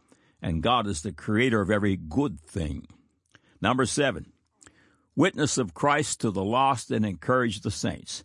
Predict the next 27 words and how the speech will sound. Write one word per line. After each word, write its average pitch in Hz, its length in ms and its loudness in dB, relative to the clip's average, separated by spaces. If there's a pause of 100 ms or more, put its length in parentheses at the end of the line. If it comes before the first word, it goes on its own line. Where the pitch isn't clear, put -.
(320)
The 101 100 -4
Great 127 320 2
Commission 135 480 0
is 107 160 0
Mark 127 260 0
sixteen 147 640 -2
fifteen 139 520 0
and 107 140 0
sixteen. 98 800 -2
"And 107 140 2
he 127 120 4
said 147 320 0
unto 127 300 0
them, 139 320 -2 (520)
Go 151 200 6
ye 175 180 2
into 156 440 2
all 135 320 4
the 120 120 -2
world 110 540 0
and 101 200 2
preach 143 320 0
the 117 160 -4
gospel 117 640 0
to - 220 -4
every 104 260 0
creature. - 540 -4